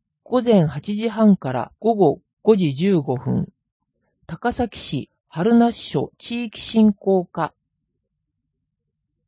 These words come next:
春名梅林より春名山を望む写真があります。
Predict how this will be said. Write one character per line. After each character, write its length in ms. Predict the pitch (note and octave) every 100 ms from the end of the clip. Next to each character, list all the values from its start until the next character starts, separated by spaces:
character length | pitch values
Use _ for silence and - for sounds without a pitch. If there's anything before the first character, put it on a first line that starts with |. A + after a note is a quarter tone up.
| _ _ _ _
春 260 | - F#3 A#3+
名 140 | B3
梅 320 | A#3+ A#3+ A#3
林 240 | F#3+ D#3+ C#3+
よ 160 | C#3
り 140 | B2 A#2
春 220 | D3+ A3
名 120 | B3
山 320 | A#3+ G3 D#3
を 80 | C#3
望 280 | C3+ C3 C#3+
む 120 | C#3+
写 160 | - C#3
真 300 | F#3 F#3+ F#3
が 140 | E3+
あ 60 | D#3
り 140 | D3
ま 120 | C#3
す。 400 | - - - _